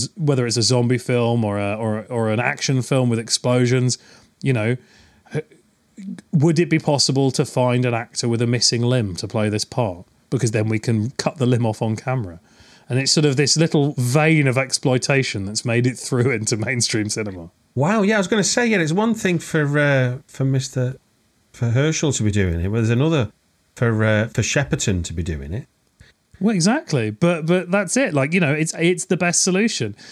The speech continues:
Speaker 1: You know, like, obviously, if you've, if your main character's played by a, a, you know, an A-list celeb, uh, and they need to lose a hand or an arm or something like that, then, especially nowadays, V F X is gonna come into play,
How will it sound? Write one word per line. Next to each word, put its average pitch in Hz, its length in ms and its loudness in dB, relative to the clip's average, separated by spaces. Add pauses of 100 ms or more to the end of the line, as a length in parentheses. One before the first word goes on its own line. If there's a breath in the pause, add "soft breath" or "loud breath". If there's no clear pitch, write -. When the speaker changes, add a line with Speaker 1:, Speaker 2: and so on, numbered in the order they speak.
(160 loud breath)
Speaker 1:
You 147 80 0
know, 127 240 0
like, 180 240 0
obviously, 175 500 0
if 151 140 -4
you've, 165 280 -2 (120)
if - 180 -4
your 156 100 4
main 160 220 2
character's 143 680 -2 (100)
played 139 360 2
by 131 220 2
a, 120 260 0
a, 135 60 -2
you 143 140 -2
know, 117 100 -2
an 123 80 0
A-list 127 400 0
celeb, 120 380 -2 (600 soft breath)
uh, 131 260 0
and 123 140 0
they 131 200 4
need 123 200 2
to 120 120 -2
lose 110 200 0
a 107 60 -4
hand 101 340 -6
or 110 120 -2
an 104 80 -4
arm 95 200 -6
or 95 60 -6
something 104 220 -6
like 98 100 -8
that, 110 240 -6
then, 143 340 2 (280 soft breath)
especially 135 320 0
nowadays, 123 500 2
V 117 160 0
F 110 140 -4
X 143 200 -2
is 151 120 0
gonna 147 180 0
come 147 220 -2
into 143 180 -2
play, 139 560 2